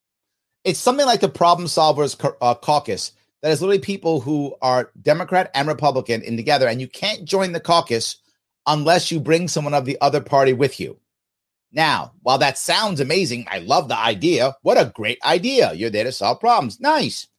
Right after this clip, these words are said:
The problem is if you're not in a purple district, you can't join. You're in a deep blue or deep red district,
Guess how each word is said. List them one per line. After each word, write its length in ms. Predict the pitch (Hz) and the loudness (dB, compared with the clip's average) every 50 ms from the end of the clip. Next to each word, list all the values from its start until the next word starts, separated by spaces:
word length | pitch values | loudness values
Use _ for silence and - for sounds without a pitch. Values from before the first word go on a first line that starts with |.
| _ _ _ _ _ - | _ _ _ _ _ -14
The 60 | 123 | -4
problem 280 | 117 185 202 214 202 180 | -2 0 0 2 0 -2
is 80 | 147 | -4
if 100 | 147 110 | -4 -6
you're 200 | 120 165 226 262 | -2 0 0 0
not 280 | 247 196 185 202 220 202 | 2 2 0 0 0 0
in 80 | - 156 | -4 -6
a 40 | |
purple 340 | - - - 156 175 - 139 | -4 -2 -2 -2 -2 -2 -6
district, 500 | 120 139 156 156 - 220 226 - - - _ _ _ _ _ _ _ _ _ _ _ _ _ _ _ _ _ _ _ _ _ _ _ _ _ _ _ _ _ _ _ _ _ _ _ _ _ _ _ _ _ | -4 -4 -4 -4 -6 -10 -10 -10 -14 -20 _ _ _ _ _ _ _ _ _ _ _ _ _ _ _ _ _ _ _ _ _ _ _ _ _ _ _ _ _ _ _ _ _ _ _ _ _ _ _ _ _
you 100 | - 147 | -12 -10
can't 320 | 156 - 180 170 175 180 170 | -6 -4 -4 -4 -4 -8 -8
join. 340 | 196 196 226 220 175 98 - _ _ _ _ _ _ _ _ _ _ _ _ _ _ _ _ _ _ _ _ _ _ _ | -8 -8 -8 -8 -10 -12 -14 _ _ _ _ _ _ _ _ _ _ _ _ _ _ _ _ _ _ _ _ _ _ _
You're 160 | - 143 190 | -2 0 0
in 100 | 180 139 | 0 0
a 40 | 117 | -2
deep 300 | 85 - 160 185 185 - | -2 -4 -4 -4 -4 -6
blue 400 | - 131 170 196 247 254 320 294 - _ | 0 2 2 2 2 0 -8 -12 -14 _
or 120 | - 76 | -18 -16
deep 240 | 82 92 156 180 135 | -10 -8 -8 -6 -2
red 220 | 107 156 175 - 143 | 0 2 2 2 2
district, 460 | 160 202 196 - 359 381 370 - - | -2 -2 -2 -2 -6 -8 -8 -10 -20